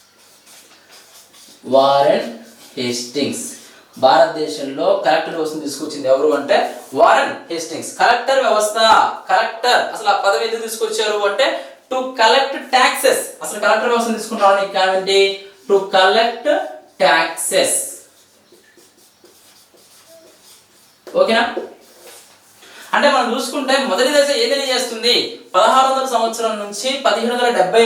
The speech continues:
మూడులో ఏం జరిగింది? బీసీ రావత్ గారు భారత రాజ్యాంగ చరిత్రను ఆరు దశలుగా వర్గీకరించారు. ఈ ఆరు దశల్లో మొదటి దశ పదహారు వందల నుంచి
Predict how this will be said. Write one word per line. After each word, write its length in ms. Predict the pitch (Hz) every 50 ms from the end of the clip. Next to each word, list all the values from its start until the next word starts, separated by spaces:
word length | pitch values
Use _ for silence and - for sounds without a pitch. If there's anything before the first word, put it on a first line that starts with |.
| 226 202
మూడులో 240 | 196 196 196 240 262 262 - -
ఏం 80 | 226 247 247 247
జరిగింది? 440 | 247 240 233 220 214 208 208 220 - - - - - - - - _ _ _ _ _ _ _ - 156 160 - -
బీసీ 260 | - 233 - - 233 220
రావత్ 300 | 208 208 208 208 202 202 190
గారు 220 | 185 - 220 247 262 - - -
భారత 240 | 233 233 220 226 220 208 196
రాజ్యాంగ 520 | 190 185 - - 196 208 208 202 202 208 202 196
చరిత్రను 480 | 196 185 185 - - 170 165 180 214 277 285 - - - - - - - - - - -
ఆరు 160 | - 233 247 247
దశలుగా 360 | 226 220 220 226 226 226 233 226 190
వర్గీకరించారు. 760 | 175 - - 208 202 196 180 180 180 - 185 170 175 196 220 - - - - - - - 160
ఈ 20 | - 160 - -
ఆరు 140 | - 240 254 - -
దశల్లో 360 | 240 - 233 214 208 233 254 254 - -
మొదటి 220 | - 220 226 254 254 240
దశ 160 | 214 - 190 202 214 - - - - - - - 185
పదహారు 360 | - - 240 247 262 262 240 233
వందల 180 | 214 208 202 196 190
నుంచి 240 | 185 - - 240